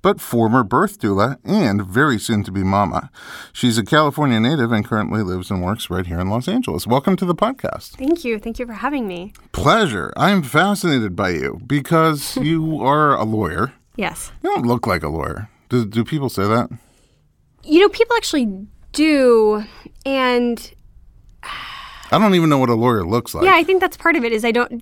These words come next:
Speaker 2: I don't know what a lawyer looks like. And now I've been doing it for a few years, but especially when I started and I looked, you know, a f-, several years younger than I do now, I think that that was a, a more frequent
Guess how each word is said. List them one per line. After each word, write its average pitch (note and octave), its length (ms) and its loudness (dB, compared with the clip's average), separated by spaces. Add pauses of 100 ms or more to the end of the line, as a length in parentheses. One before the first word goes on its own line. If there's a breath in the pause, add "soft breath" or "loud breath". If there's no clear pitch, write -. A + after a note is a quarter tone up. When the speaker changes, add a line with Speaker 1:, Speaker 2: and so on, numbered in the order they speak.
(140)
Speaker 2:
I C4 80 0
don't B3+ 160 2
know C4 100 2
what B3+ 280 0
a B3 60 -8
lawyer A#3+ 500 2
looks A3 200 -4
like. G#3+ 140 -2
And G3 60 0
now B3+ 100 6
I've C4+ 120 2
been C4 100 -4
doing A3 180 0
it - 80 -10
for A3+ 100 -8
a A3 40 -4
few G#3+ 260 -10
years, G#3 500 -4
but A3 120 -10
especially A3 360 -6
when G#3+ 140 -4
I G3+ 60 -6
started G#3 560 -4
and G#3 180 -6
I G#3 160 -6 (140)
looked, - 360 -14
you A#3+ 120 -8
know, G#3 240 -8
a - 20 -10
f-, - 240 -16
several G#3+ 320 -4
years G#3 200 -6
younger G#3+ 220 -8
than G#3+ 120 -10
I G#3 180 -8 (220)
do A3 160 -6
now, G#3 340 -2
I A#3+ 80 -4
think G3+ 240 -12
that - 160 -16
that - 160 -10
was - 240 -12
a, G2+ 300 -14 (920 loud breath)
a A#3 120 -2
more A3+ 320 4
frequent - 580 -10